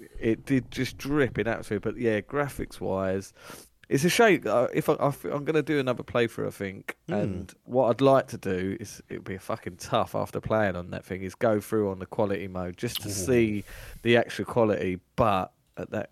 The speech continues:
Speaker 1: fucking f-, back down to thirty scrub, that could be, yeah, that's a, that's a, that could be a killer.
Speaker 2: Yeah.
Speaker 1: But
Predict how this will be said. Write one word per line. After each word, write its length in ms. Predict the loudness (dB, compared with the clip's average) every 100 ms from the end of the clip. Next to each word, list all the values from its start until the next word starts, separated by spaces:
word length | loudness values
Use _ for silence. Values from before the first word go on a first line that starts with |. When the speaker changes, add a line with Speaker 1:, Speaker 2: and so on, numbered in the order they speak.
| _
Speaker 1:
fucking 420 | -16 -16 -10 -12
f-, 220 | -12 -20 _ -6
back 220 | -6 0
down 200 | 0 0
to 140 | -6
thirty 440 | -4 2 4 4 -2
scrub, 500 | -4 0 2 2 -2 -10 -20 -20 -6
that 180 | -4 -4 -6
could 220 | -10 -8
be, 300 | -6 -6 -8 -12 -18 -18 -12
yeah, 340 | -8 -6 -6
that's 180 | -6 -8
a, 120 | -12 -12
that's 240 | -14 -10 -12
a, 60 | -10
that 200 | -10 -8
could 160 | -8 -2
be 140 | 0
a 40 | 0
killer. 520 | 0 2 4 2 -2 -8 -20 -20 -12
Speaker 2:
Yeah. 80 | 4
Speaker 1:
But 360 | 6 6 4